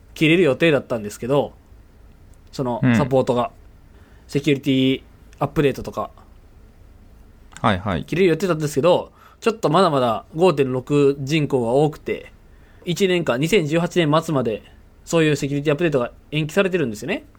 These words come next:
Speaker 2: うん。
Speaker 1: うん。ただ、なんか、五点六から七で結構いろんなことが変わっていて、でも、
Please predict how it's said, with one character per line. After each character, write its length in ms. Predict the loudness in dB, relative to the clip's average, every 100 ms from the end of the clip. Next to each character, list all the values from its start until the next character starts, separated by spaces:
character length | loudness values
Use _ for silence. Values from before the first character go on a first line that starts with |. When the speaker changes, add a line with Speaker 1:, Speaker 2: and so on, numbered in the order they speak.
| -20 -20 -20 -20 -20 -20 -12
Speaker 2:
う 40 | -6
ん。 680 | -6 -4 -4 -6 -8 -10 -16 -20 -20 -20 -20 -10
Speaker 1:
う 40 | -4
ん。 220 | -4 -6 -16 -20 -20 -20 -20 -20 -20 -20 -20 -2
た 140 | 2
だ、 440 | 6 6 6 2 -6 -6
な 100 | -2
ん 20 |
か、 160 | 0 0 0
五 200 | 2 2
点 160 | 2
六 120 | 0 2
か 120 | 2
ら 60 |
七 180 | 4 2
で 80 | 2
結 200 | 0 0
構 160 | 0 2
い 60 |
ろ 120 | 4
ん 60 | 4
な 120 | 2
こ 120 | 2
と 80 | 0
が 80 | 0
変 140 | 2
わ 80 | 2
っ 60 | 2
て 100 | 0
い 80 | 0
て、 300 | 0 0 0
で 160 | 2
も、 240 | 2 0